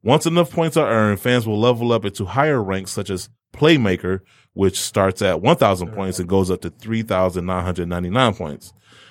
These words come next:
The Game Changer level is from four thousand points to eleven thousand nine hundred and ninety-nine points.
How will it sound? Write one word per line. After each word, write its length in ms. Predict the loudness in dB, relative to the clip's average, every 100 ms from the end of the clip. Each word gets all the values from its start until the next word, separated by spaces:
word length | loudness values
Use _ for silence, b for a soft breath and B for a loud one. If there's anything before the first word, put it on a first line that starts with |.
| b
The 80 | -8
Game 420 | -2 2 2 2
Changer 320 | 0 0 0 0
level 300 | 0 -2 -6
is 60 |
from 160 | -8 -10
four 260 | -4 -2
thousand 320 | 2 2 2 -2
points 300 | -4 -4 -6
to 160 | -6
eleven 320 | -4 -2 -2 0
thousand 320 | 0 0 -2
nine 220 | -2 -2
hundred 200 | -4 -6
and 60 | -4
ninety-nine 460 | -6 -4 0 0
points. 420 | 0 -2 -2 -8